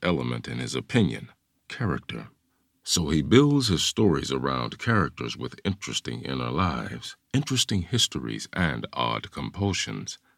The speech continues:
then attempts to figure out who these people are. Once he has a firm grasp on who they are, he feels confident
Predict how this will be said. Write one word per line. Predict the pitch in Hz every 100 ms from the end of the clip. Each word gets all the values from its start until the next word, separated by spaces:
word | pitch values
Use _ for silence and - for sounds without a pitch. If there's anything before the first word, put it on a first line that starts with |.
| _
then | 92 117
attempts | 98 - 82 -
to | -
figure | - 71 62
out | 80 87 -
who | 67
these | 57 57 -
people | - - 58
are. | 98 85 60 58 _ _ _ _ _ 78
Once | 82 85
he | 85 69
has | 62
a | 69
firm | - 76 76 76
grasp | 73 71 80 78 -
on | 62 57
who | 62 82
they | 69 67
are, | 80 82 90 -
he | 82
feels | - 110 104
confident | - - 101 - 64 62 60